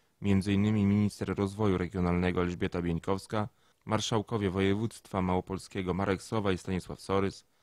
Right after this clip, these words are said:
wicewojewoda Andrzej Harężlak oraz posłowie, starostowie powiatu brzeskiego, przedstawiciele policji, straży pożarnej, kuratorium, a w szczególności uczniowie i społeczność Wojakowej.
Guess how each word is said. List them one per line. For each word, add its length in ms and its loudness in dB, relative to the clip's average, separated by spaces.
wicewojewoda 760 2
Andrzej 340 0
Harężlak 580 -2
oraz 240 0
posłowie, 540 0
starostowie 760 -4
powiatu 360 -4
brzeskiego, 600 -4
przedstawiciele 580 0
policji, 400 -4
straży 360 0
pożarnej, 480 -2
kuratorium, 680 -2
a 80 -10
w 60 -14
szczególności 600 0
uczniowie 380 -2
i 20 -4
społeczność 480 -4
Wojakowej. 580 -4